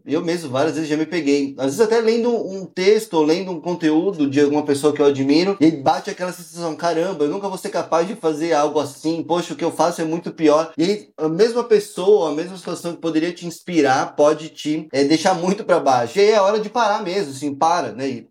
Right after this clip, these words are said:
e eu, quando me vejo nisso, tento me policiar. "Poxa, tá gerando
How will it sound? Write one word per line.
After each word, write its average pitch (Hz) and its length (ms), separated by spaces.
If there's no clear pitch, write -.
e 127 220
eu, 131 80
quando 143 220
me 135 100
vejo 151 360
nisso, 165 360
tento 165 240
me 180 80
policiar. 175 640
"Poxa, 175 200
tá 170 140
gerando 185 640